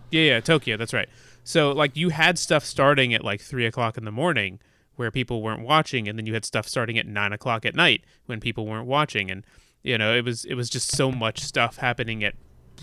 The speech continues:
random hours of the evening or early morning, uh, that it was hard to keep track of. Now, with the Women's World Cup,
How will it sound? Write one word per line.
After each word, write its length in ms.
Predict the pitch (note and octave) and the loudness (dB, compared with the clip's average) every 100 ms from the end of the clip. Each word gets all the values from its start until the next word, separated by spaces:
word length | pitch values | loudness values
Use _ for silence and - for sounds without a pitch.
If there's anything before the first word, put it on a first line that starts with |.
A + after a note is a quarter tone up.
| B2+ | -2
random 400 | B2 B2 A#2 A2+ | 4 4 4 0
hours 520 | - A2+ A2 A2+ A2+ | 0 0 0 -2 -4
of 260 | - A#2 A2 | -6 -8 -6
the 220 | A2 A#2+ | -10 -6
evening 360 | A#2+ A2+ A2 G#2 | -6 -4 -6 -4
or 160 | G#2 G#2 | -6 -6
early 340 | B2+ A2+ A2 | -4 -4 -4
morning, 440 | G#2 D#3+ C3 A2+ A2 - - - - | -4 -2 0 0 -4 -18 -20 -20 -8
uh, 180 | A#2 A2+ | -6 -4
that 120 | A#2+ | -4
it 20 | |
was 100 | B2 | -6
hard 260 | - A#2+ A2+ | -6 -4 -4
to 40 | A2+ | -6
keep 240 | - A2 | -12 -8
track 260 | - E3+ - | 0 0 0
of. 140 | A2+ | -6
Now, 180 | A2+ G#2 | -4 -4
with 180 | A#2+ B2 | -4 -6
the 80 | A2+ | -4
Women's 260 | A#2 G#2 | -4 -4
World 200 | A#2 G2 | -6 -4
Cup, 260 | - A#3 - | 4 4 4